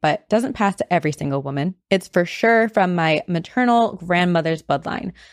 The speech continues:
Both my great-grandmother and my granny had it, but they would not speak on such things unless they absolutely had to. Because raised in the Deep South, you don't talk about spooky or paranormal stuff because they're always considered to be demonic,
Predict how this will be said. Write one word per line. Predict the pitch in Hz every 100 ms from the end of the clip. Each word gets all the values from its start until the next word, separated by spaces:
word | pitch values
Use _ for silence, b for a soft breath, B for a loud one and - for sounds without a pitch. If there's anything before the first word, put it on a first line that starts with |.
| b
Both | 170 175 160
my | 151
great-grandmother | 175 180 185 180 170 170 -
and | 165 160
my | 233
granny | - 185 185
had | 175 147 156
it, | 160 b b b -
but | 160 151 196
they | 156
would | 151 147
not | 147 -
speak | - 160 160
on | 151
such | 151 -
things | 143 147
unless | - 156 139
they | 131 - 170
absolutely | 165 - - 147 165 151 156
had | - 143 -
to. | - - -
Because | - 151 170 170
raised | 151 156 160
in | 151
the |
Deep | 143 143
South, | - 240 220 214 165
you | 175
don't | 240 254
talk | 233 196 190
about | 185 -
spooky | - 175 165 165
or | 170
paranormal | 165 151 151 147
stuff | - 147 -
because | 151 151 143 143
they're | -
always | - 170 -
considered | 165 156 151 151
to | 151
be | 147
demonic, | 170 160 196 202 196 -